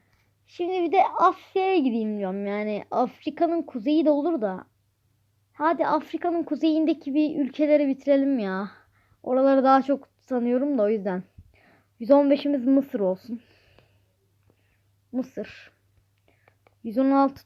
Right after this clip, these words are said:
Tunus. Yüz on yedi Libya. Tunus'un altında Cezayir. Fas. Yüz on dokuz Fas.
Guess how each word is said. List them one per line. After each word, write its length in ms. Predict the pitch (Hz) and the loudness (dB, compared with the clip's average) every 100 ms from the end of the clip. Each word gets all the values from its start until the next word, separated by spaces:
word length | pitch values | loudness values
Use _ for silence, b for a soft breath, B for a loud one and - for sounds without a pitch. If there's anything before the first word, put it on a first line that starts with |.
| _ | _
Tunus. 580 | 285 240 202 _ _ - _ _ _ - _ _ _ _ _ _ _ _ | -2 -2 -2 _ _ -20 _ _ _ -20 _ _ _ _ _ _ _ _
Yüz 180 | 226 214 | -10 0
on 120 | 254 | 2
yedi 380 | 269 269 269 247 | 4 4 2 0
Libya. 600 | 233 226 214 214 175 170 - _ _ _ _ _ _ _ _ _ _ _ _ _ _ | -2 -2 -4 -2 -2 -4 -8 _ _ _ _ _ _ _ _ _ _ _ _ _ _
Tunus'un 400 | 269 277 277 285 | -2 -2 -2 -2
altında 500 | 277 269 269 277 262 | 0 -2 -2 -2 0
Cezayir. 680 | 202 226 214 220 180 156 - - _ _ _ _ _ _ _ _ _ _ _ _ _ _ _ _ _ _ _ _ _ _ _ _ _ _ _ _ _ _ _ _ _ _ _ | 0 0 2 2 2 -4 -12 -20 _ _ _ _ _ _ _ _ _ _ _ _ _ _ _ _ _ _ _ _ _ _ _ _ _ _ _ _ _ _ _ _ _ _ _
Fas. 540 | - - 226 262 269 _ _ _ 262 - | -20 -6 4 4 4 _ _ _ -20 -12
Yüz 200 | 240 220 | -6 -2
on 180 | 226 214 | -2 -4
dokuz 300 | 196 190 _ | -8 -12 _
Fas. 280 | - 240 | -4 -4